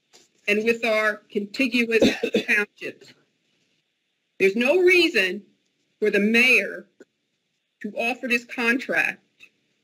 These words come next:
close to a million dollar contract, in Essex County. That money will never come back into our borders.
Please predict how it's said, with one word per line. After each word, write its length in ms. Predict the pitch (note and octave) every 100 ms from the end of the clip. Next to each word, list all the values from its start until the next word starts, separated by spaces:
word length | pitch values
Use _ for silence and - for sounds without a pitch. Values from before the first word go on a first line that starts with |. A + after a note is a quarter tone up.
| _ _ _ _ -
close 220 | C4+ C#4
to 140 | C#4
a 20 | G#3+
million 360 | A#3 C4 C4
dollar 280 | A#3 G#3+ G#3+
contract, 680 | C4 G#3 G#3 - D#3+ - _ _ _ _ _ _ -
in 120 | G3+
Essex 340 | G#3+ G#3 G#3
County. 440 | - G#3 F#3+ E3 - _ _ _ _ _ _ -
That 160 | G3+
money 440 | G#3+ A3+ A#3 A#3+ - _ _ -
will 120 | F#3+
never 340 | G3+ A#3 C4
come 320 | C4 C#4+ A#3+
back 340 | A3+ G#3 G3+ _
into 300 | G3 G3 G#3
our 120 | G3 F3+
borders. 520 | F#3 F#3+ F3+ -